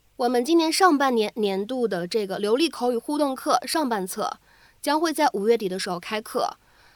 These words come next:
那么这个口语课呢，适用于有一定的这个发音、词汇和句型基础的同学来上课。那么主要目的呢，是能够提升各位同学的语言表达能力。因为很多人呢，发来私信跟我说，“老师，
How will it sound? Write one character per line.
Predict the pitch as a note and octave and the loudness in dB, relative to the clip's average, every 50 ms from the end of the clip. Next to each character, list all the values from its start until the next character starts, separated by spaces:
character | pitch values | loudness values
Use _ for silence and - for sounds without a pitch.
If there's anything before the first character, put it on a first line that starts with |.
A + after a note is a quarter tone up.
| _ _ | _ _
那 | - B3+ | -4 -2
么 | B3 A#3+ | 0 0
这 | A3+ C#4 | 0 2
个 | C4+ A#3 A3+ | 2 0 0
口 | - - A#3 D4+ F4 | 0 -2 0 2 2
语 | - | 2
课 | A#3+ - - D4+ C#4 B3+ | 0 -2 0 2 4 4
呢， | A#3+ A#3 G3+ A3+ | 4 2 0 0
适 | - - - | 0 0 2
用 | C#4 B3+ A#3+ A3 G#3 | 2 2 2 2 2
于 | G#3 - - | 0 -2 -2
有 | G#3 G#3 F#3+ F3+ - | -2 0 0 0 -2
一 | - G3 A3 | -4 -8 -8
定 | A3 - F4+ F4+ D4+ B3+ | 0 2 2 4 4 2
的 | G#3 | 0
这 | G3 G#3+ G3+ | -2 -4 -6
个 | F#3+ F#3+ | -6 -4
发 | F#3+ - C#4+ C#4 D4 | -4 0 2 2 4
音、 | D4+ D#4 D#4 D4+ - - | 4 2 0 0 -4 -8
词 | - - - - F#3+ F3+ | -8 -8 -6 -4 -6 -6
汇 | F#3+ - B3+ - C#4+ - _ _ _ _ _ | -2 0 2 2 2 0 _ _ _ _ _
和 | - - G#3+ A3 | -6 -6 -6 -4
句 | - C4+ C4+ | -4 -2 -2
型 | - B3+ A3 A3+ | 0 0 0 -2
基 | A3+ - E4 D#4+ | -2 -2 -4 -4
础 | - C#4 | -4 -4
的 | G3+ F#3+ | -6 -6
同 | - F#3+ F#3 G3 | -4 -4 -4 -4
学 | A3 - - G#3 F3+ F3+ - - - - - _ | -4 -4 -4 -2 -2 -2 -4 -4 -12 -20 -20 _
来 | - F#3+ F3+ F#3+ | -4 -4 -2 -2
上 | F#3 A#3+ G#3+ F#3+ | -2 -4 -4 -4
课。 | F#3 - - G#3 A#2+ - - _ _ _ _ _ _ _ _ | -6 -4 -4 -2 -2 -2 -4 _ _ _ _ _ _ _ _
那 | D#4+ D#4+ | -2 0
么 | D#4+ D#4 | 0 0
主 | A#3+ C4 | 2 2
要 | A#3+ A#3 B3 | 2 4 4
目 | C#4 F#4+ G4+ F4+ | 6 6 4 4
的 | C4+ C4+ A#3+ | 4 2 0
呢， | G#3+ F#3+ E3+ - | 0 0 -2 -2
是 | - - A#3 | -2 0 0
能 | A3 G#3 F#3 F#3 | 0 0 -2 -2
够 | F#3+ A3 G#3+ F3+ | -2 -2 -4 -4
提 | - - - - A3 | -4 -10 -10 -8 -6
升 | A3+ - D#4 D4+ D#4 | -2 0 0 0 0
各 | D4 D4 | -2 -2
位 | D4+ C4 A3 | -2 -2 -2
同 | A3 A3 G#3 G#3 | -2 -4 -6 -4
学 | A3+ - | -2 0
的 | A3 A3+ - | -2 -2 -2
语 | - G3 F3+ | -2 -2 -2
言 | F3 F3+ G#3+ B3 | -2 -2 -2 -4
表 | - G#3+ F3 - | -2 -4 -4 -4
达 | - E3+ F3+ G#3 | -4 -4 -4 -2
能 | C4 B3+ A3 G3+ | -2 -2 -2 -2
力。 | F#3+ F#3+ E3+ E3+ - _ _ _ - - - _ | -2 -4 -4 -8 -10 _ _ _ -20 -20 -20 _
因 | - D#4+ E4+ | -2 4 6
为 | F4 | 6
很 | E4+ - C#4 A#3 | 6 6 0 0
多 | G3+ B3 C#4+ D4+ | 2 4 4 4
人 | B3+ A#3 | 4 4
呢， | A#3+ A#3 | 2 0
发 | A#3 - C#4+ C#4 | 0 2 2 2
来 | C4 B3+ | 2 0
私 | C4 - - C#4 | -2 -4 -6 -4
信 | - D4+ C4+ B3+ | -4 -2 -2 -2
跟 | B3+ C4 | -2 -2
我 | B3+ A3+ G#3+ | 0 0 -2
说 | G#3+ - B3+ A#3+ B3 A#3 - | -2 0 2 4 2 2 2
，“老 | F#3+ G3+ G3+ | -4 -4 -4
师， | - - D4+ D#4+ | -4 -4 -4 -4